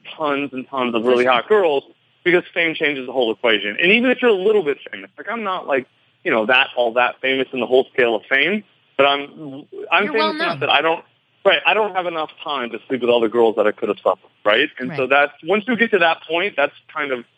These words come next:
Speaker 1: that's the goal, I guess, really, for <laughs> guys.
Speaker 2: Right.
Speaker 1: Um, but, but, uh, so for me, really what it was, was,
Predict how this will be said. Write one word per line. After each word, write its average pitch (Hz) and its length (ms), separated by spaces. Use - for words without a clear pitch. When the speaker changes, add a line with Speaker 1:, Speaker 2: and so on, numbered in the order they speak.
Speaker 1:
that's 143 160
the 143 80
goal, 113 320
I 101 60
guess, 104 180
really, 107 240
for 110 180
<laughs> - 0
guys. 165 400
Speaker 2:
Right. 233 300
Speaker 1:
Um, 156 240
but, 165 200
but, 202 140
uh, 175 200
so 185 260
for 175 80
me, 190 460
really 170 260
what 156 160
it 131 100
was, 120 380
was, 113 420